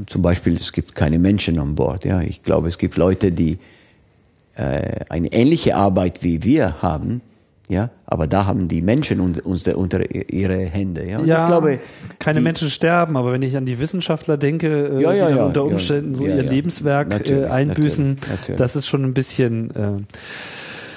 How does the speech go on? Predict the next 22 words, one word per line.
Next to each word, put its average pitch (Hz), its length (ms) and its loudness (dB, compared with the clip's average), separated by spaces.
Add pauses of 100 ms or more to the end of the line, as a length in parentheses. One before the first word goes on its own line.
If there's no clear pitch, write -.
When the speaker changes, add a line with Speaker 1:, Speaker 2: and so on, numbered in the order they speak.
(180)
Speaker 2:
ja, 143 380 4
jetzt 113 160 2
mal 180 120 4
eigentlich 170 280 0
schon, 151 320 0
äh, 139 220 4
durch. 139 320 2
Vielleicht 160 260 0
zum, 151 340 2
äh, 139 200 2
Schluss 175 260 -2
noch 170 80 2
mal 143 140 2
kurz 165 260 0
auf 135 100 0
den 135 180 2
Solar, 123 500 2
äh, 107 180 -2
Orbiter 147 460 -2
Speaker 1:
Mhm. 143 80 0
Speaker 2:
zurück. 139 580 -2
Ähm, 123 720 0